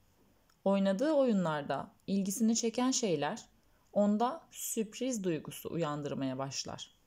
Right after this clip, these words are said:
Dört aylık bebek. Göz teması kurduğu insanları izleyebilir. Bebek,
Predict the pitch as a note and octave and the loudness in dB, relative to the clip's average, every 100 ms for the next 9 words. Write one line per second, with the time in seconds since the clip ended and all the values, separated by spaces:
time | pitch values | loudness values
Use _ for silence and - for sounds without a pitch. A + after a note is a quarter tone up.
0 | _ _ _ _ _ _ - G#3 A3+ - | _ _ _ _ _ _ -2 2 4 4
1 | E3+ C3 - B2 A#2+ - - _ _ _ | 0 0 -4 -6 -6 -10 -14 _ _ _
2 | _ _ _ _ G#3+ B3 - D4+ C4 G3+ | _ _ _ _ 2 2 2 2 2 2
3 | F#3+ A3 G3+ F#3 G#3 G#3 F#3 E3+ D#3 D#3 | 0 -2 -2 0 0 0 -2 -2 -4 -2
4 | G#3+ G#3 F3 D3+ F3 F3 B2 - - _ | 0 0 -2 -2 -2 -4 -8 -12 -16 _
5 | - _ _ _ _ _ - E3+ E3 A3 | -20 _ _ _ _ _ -2 0 2 -2
6 | - | -4